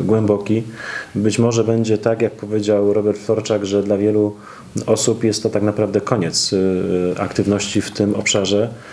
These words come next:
Y, i tutaj, y, wydaje się, że te, mm, te oczekiwania ze strony rolników dotyczące chociażby kwestii możliwości uzyskania rekompensat czy dotacji na,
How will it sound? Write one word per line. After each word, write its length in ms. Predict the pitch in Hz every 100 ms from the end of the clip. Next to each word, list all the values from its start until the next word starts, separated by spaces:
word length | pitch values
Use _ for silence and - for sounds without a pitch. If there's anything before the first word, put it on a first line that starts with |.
| - - - -
Y, 340 | 101 101 101
i 60 | 110
tutaj, 540 | 113 110 113 110 113
y, 140 | 107 101 101 101 95
wydaje 560 | 98 95 104 113 120 120
się, 180 | - 110
że 160 | 107
te, 400 | 104 110 107 107
mm, 840 | 104 101 104 101 104 101 98 107 107 - - - - - - -
te 100 | -
oczekiwania 560 | - 113 117 113 123 107
ze 100 | 101
strony 340 | - 107 104
rolników 400 | 101 104 107 101
dotyczące 540 | 104 104 107 104 104
chociażby 520 | 101 98 107 101 98 98
kwestii 600 | - 101 - 107 101 98
możliwości 640 | 98 98 101 104 101 107
uzyskania 440 | 101 - 110 107
rekompensat 800 | 101 - 101 113 110 - 101 -
czy 300 | - 107 98 101 - - -
dotacji 640 | 95 101 110 - - 101
na, 320 | 98 98 98